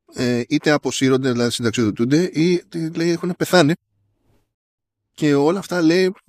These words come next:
«με κάνανε να σκεφτώ αλλιώς για το υπόλοιπο της ζωής μου ως δημιουργός». Ε,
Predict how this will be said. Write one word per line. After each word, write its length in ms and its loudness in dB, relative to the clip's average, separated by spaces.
«με 180 -6
κάνανε 220 0
να 60 0
σκεφτώ 320 -4
αλλιώς 480 0
για 200 -4
το 520 2
υπόλοιπο 420 0
της 200 -4
ζωής 240 0
μου 120 0
ως 100 0
δημιουργός». 500 2
Ε, 640 2